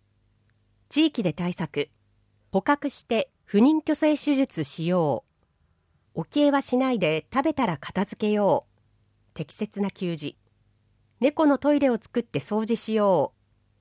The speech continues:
う。みんなでルールを考えよう。矢印。猫が徐々に減っていく。糞尿被害等も減る。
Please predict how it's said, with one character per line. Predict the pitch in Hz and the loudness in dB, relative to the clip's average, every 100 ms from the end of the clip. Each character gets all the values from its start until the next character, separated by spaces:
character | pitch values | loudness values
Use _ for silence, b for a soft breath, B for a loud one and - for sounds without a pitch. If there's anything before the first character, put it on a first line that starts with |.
| _ _ | _ _
う。 | 196 | 6
み | |
ん | 294 | 6
な | 311 | 6
で | 349 202 | 2 0
ル | 247 | 2
ー | 285 | 2
ル | 240 | 2
を | 139 | -2
考 | 180 190 202 | -4 -2 -2
え | 196 | 0
よ | 196 190 156 - _ _ _ _ _ _ _ _ _ - | 0 4 4 2 _ _ _ _ _ _ _ _ _ -10
う。 | |
矢 | 170 | -6
印。 | 220 180 - 110 _ _ _ _ _ _ _ _ - | -4 -4 -8 -16 _ _ _ _ _ _ _ _ -2
猫 | 202 220 | -2 0
が | 165 131 | -4 -4
徐 | 185 | -4
々 | 220 | 0
に | 214 | 0
減 | 160 147 | 0 -6
っ | |
て | - 170 | -6 -6
い | |
く。 | 165 - - _ _ _ _ | -4 -6 -8 _ _ _ _
糞 | - 285 | 2 6
尿 | 294 294 | 6 4
被 | 247 | 2
害 | 302 277 | 2 2
等 | - 254 | 0 0
も | 196 | 0
減 | 131 156 | -4 -6
る。 | 143 - | -6 -8